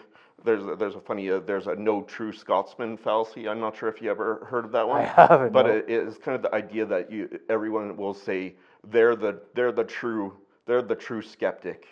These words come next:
Speaker 2: Mm-hmm.
Speaker 1: But I would argue, or, or it is kind of like Christians will say, "Well, maybe that person's not a true Christian if, if they're,
Speaker 2: Mm.
Speaker 1: they're not a-, acting the way that,
Speaker 2: Oh,
Speaker 1: uh,
Speaker 2: I've heard
Speaker 1: they,
Speaker 2: that
Speaker 1: they
Speaker 2: so
Speaker 1: think." <laughs>
Speaker 2: many times, yeah. They're just not acting like a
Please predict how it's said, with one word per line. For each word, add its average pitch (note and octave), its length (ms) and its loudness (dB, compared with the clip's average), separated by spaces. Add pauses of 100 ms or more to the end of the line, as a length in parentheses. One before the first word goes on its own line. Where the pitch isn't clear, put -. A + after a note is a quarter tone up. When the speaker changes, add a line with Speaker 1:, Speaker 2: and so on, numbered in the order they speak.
(160)
Speaker 2:
Mm-hmm. A#2+ 280 -10 (420)
Speaker 1:
But B2 120 6
I B2 120 8
would A#2+ 140 4 (100)
argue, A2 680 0
or, G2+ 340 0 (280)
or G2+ 440 0 (260)
it - 160 -8
is G#2 200 -6
kind - 160 -8
of A2 40 -2
like G#2 160 -4
Christians - 460 -8
will F#2+ 100 -8
say, F#2 360 -8
"Well, G2 440 -6
maybe A2 320 -8
that G2 220 -2
person's F#2 400 -12
not F2+ 160 -6
a F#2 40 -8
true F2+ 240 -12
Christian F2 500 -10
if, D#2 80 -14 (280)
if F#2 200 -12
they're, F2+ 240 -4
Speaker 2:
Mm. F2+ 120 -16 (220)
Speaker 1:
they're G#2+ 140 -2
not G2+ 280 -4 (320)
a-, - 40 -2
acting F2 420 -8
the F2 80 -8
way F2 180 -8
that, D#2+ 260 -10 (720)
Speaker 2:
Oh, A2 60 -6
Speaker 1:
uh, A2+ 140 2
Speaker 2:
I've G2+ 80 -6
heard G#2+ 180 -2
Speaker 1:
they, F#2 40 -6
Speaker 2:
that A2+ 200 0
Speaker 1:
they G#2 140 -4
Speaker 2:
so - 420 0
Speaker 1:
think." G#3 40 -8
<laughs> F#3+ 100 0
Speaker 2:
many D#3+ 140 4
times, - 440 -10 (100)
yeah. - 340 -10 (540)
They're F3+ 120 2
just D3+ 200 -6
not A2+ 200 -4
acting - 340 -6
like - 140 -20
a - 40 -20